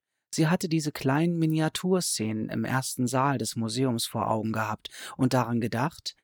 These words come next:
wie die Menschen sich abwechselten, um durch die Fensterchen zu sehen. Barnum hielt das jedoch nicht für interessant genug. "Ist es nicht interessant genug, eine echte Meerjungfrau auf der Bühne zu haben?",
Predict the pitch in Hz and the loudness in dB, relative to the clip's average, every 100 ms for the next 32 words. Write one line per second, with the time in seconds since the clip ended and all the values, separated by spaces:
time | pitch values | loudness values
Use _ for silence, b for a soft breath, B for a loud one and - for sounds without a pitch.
0 | _ - 127 151 170 147 165 175 151 147 | _ -2 2 4 4 4 2 -2 -2 -2
1 | 180 - - 110 - 113 107 110 - - | -4 -6 -4 -4 -2 -2 -2 -2 -4 -2
2 | 123 123 123 123 - 160 175 113 107 98 | -2 -2 -4 -4 -2 -2 -2 -6 -6 -6
3 | - 95 98 95 95 - _ _ _ _ | -6 -6 -4 -4 -6 -8 _ _ _ _
4 | _ _ _ _ _ _ _ _ _ 117 | _ _ _ _ _ _ _ _ _ 0
5 | 110 104 120 135 123 123 120 120 135 131 | 0 2 2 4 4 2 0 -2 0 0
6 | 127 143 - - 139 135 135 139 143 147 | 0 -2 -2 -2 0 -2 -4 -2 -2 -2
7 | - 98 98 - _ _ _ _ _ _ | -4 -6 -8 -14 _ _ _ _ _ _
8 | _ _ _ _ _ _ _ _ _ _ | _ _ _ _ _ _ _ _ _ _
9 | _ _ - 147 - 135 143 151 165 139 | _ _ -4 -2 0 2 4 4 0 2
10 | 139 143 131 131 120 123 175 - 123 120 | 2 2 2 0 0 0 0 0 0 2
11 | - 143 - 151 120 117 143 156 143 143 | 0 -2 0 2 2 2 2 2 2 2
12 | 147 B B 117 - 110 123 139 156 185 | 0 B B -2 0 0 2 2 2 0
13 | 175 190 196 202 | 0 -2 -4 -6